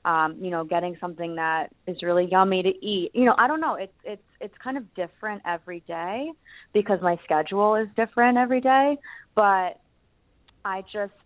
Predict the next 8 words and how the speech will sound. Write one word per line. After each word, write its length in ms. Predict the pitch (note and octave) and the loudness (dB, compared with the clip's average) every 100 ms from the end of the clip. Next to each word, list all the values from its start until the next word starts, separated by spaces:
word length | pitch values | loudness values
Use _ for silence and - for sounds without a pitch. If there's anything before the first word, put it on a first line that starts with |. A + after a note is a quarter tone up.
| _ _ - | _ _ -8
try 180 | G3+ F#3 | -2 -2
to 120 | F#3 | -2
incorporate 1040 | F#3 F3 - - G3 - F3+ E3+ E3 D#3+ - _ _ - | -10 -18 -12 -8 -8 -6 -6 -6 -8 -10 -12 _ _ 0
every 320 | G3+ G3+ G#3 | 0 0 -6
single 360 | G3 F#3+ F3+ F3+ | -6 -6 -4 -4
day 540 | F#3 F3 F3 E3+ E3+ F3+ - - - | -2 0 0 -2 -4 -10 -20 -18 -8
moments 720 | G3 F#3 F3+ F#3 E3+ D#3+ - - | 0 4 4 2 -4 -6 -12 -8
where 340 | F3 E3+ E3 | -2 0 -2